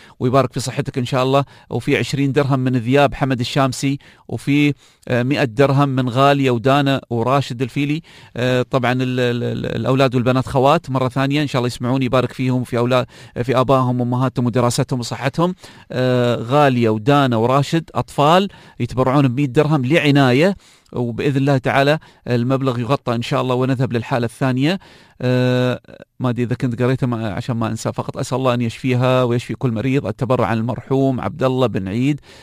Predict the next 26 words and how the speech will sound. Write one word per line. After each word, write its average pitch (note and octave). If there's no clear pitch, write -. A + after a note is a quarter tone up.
مشكور C3
يا A#2
عبد G#2+
الله، C3
يتبرع A#2+
بمئة A#2
درهم. C3+
إذا C3
باقي B2
لنا C3+
تسعة -
آلاف، C#3+
باقي C3+
تسعة B2
آلاف، C#3
ومباشرة B2+
ننتقل B2
إن B2
شاء C3+
الله B2
إذا B2
ضغطت B2
الحالة B2
للحالة B2+
التي A#2
تليها. D3